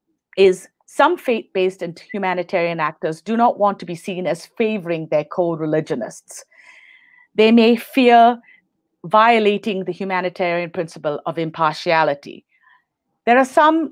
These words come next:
large faith-based organizations in the West that are Christian that are reluctant to help other Christians, particularly because they do not want to be seen as favoring their own co-religionists. And this is a barrier,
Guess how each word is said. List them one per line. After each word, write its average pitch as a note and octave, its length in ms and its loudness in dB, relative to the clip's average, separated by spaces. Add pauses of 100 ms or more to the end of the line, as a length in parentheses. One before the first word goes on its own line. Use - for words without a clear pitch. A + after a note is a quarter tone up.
(120)
large A#3 400 4
faith-based G3+ 600 -2
organizations E3+ 1000 -4
in F#3 220 -8 (120)
the E3+ 140 -6
West D3 480 -4 (380)
that G#3 260 2 (460)
are F3+ 140 2
Christian - 640 -2 (300)
that G#3+ 220 0 (300)
are G#3 120 4
reluctant B3 680 -2
to A3+ 100 -6
help F#3 380 2 (120)
other C4 200 2
Christians, - 560 -6
particularly G3+ 640 -4
because F3 340 -2
they F#3 140 2
do E3+ 160 0
not F#3 260 0
want E3+ 220 -2
to F3 80 -10
be D#3+ 180 -8
seen D#3+ 340 -6
as D#3 180 -6 (280)
favoring E3 540 0
their D3+ 180 2
own D3 260 2
co-religionists. D3+ 840 -2
And D#3+ 120 -6
this A3 160 -2
is B3 120 0
a A#3 40 0
barrier, A#3+ 580 2